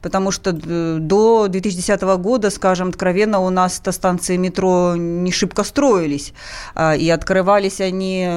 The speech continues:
ну, не так часто, и каждый раз это был просто какой-то безумный, огромный подвиг и праздник. А, сейчас даже можно сказать, что москвичи как-то привыкли,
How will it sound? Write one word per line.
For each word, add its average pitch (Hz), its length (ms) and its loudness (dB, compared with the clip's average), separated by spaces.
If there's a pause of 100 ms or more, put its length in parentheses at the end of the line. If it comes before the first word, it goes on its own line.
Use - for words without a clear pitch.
(100)
ну, 175 140 -4
не 185 140 -2
так 190 240 -2
часто, 269 420 0
и 185 40 2
каждый 180 260 -4
раз 202 180 0
это 190 180 -2
был 180 200 -2
просто 185 420 -2
какой-то 170 420 -2
безумный, 190 640 4
огромный 180 460 2
подвиг 208 640 0 (320)
и 202 80 -4
праздник. 165 640 0
А, 147 680 -2
сейчас 269 460 0
даже 202 440 0
можно 196 200 -6
сказать, 202 200 -2
что - 160 -6
москвичи 190 420 -4
как-то 185 240 -4
привыкли, 254 680 2